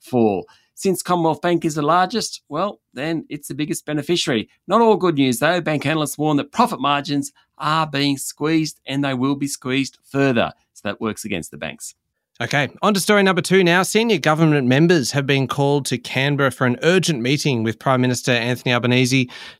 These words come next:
Speaker 2: to look at new measures to address the cost of living crisis.
Speaker 1: I love that phrase, senior government members. Anyway, the meeting's about cost of living, particularly sky-high energy costs. That's at the top of the agenda.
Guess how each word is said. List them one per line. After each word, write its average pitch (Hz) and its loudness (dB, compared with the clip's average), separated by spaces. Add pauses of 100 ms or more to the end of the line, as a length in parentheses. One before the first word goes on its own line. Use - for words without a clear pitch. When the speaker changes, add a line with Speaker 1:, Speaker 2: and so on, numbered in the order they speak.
Speaker 2:
to 147 2
look 190 2
at 185 2
new 147 4
measures 131 2
to 131 -2
address 131 -2
the 123 -8
cost - -6
of 120 -6
living 123 0
crisis. - -4 (280)
Speaker 1:
I 117 -6
love 151 0
that 131 -2
phrase, 127 -2
senior 131 0
government 117 -4
members. 127 -2 (140)
Anyway, 110 -2 (640)
the 147 -8
meeting's 220 -2
about 147 0
cost - -4
of 113 -2
living, 113 0
particularly - -4
sky-high 127 2
energy 135 -2
costs. - -6
That's 123 -4
at - -8
the - -14
top 131 -2
of 120 -4
the 117 2
agenda. 170 0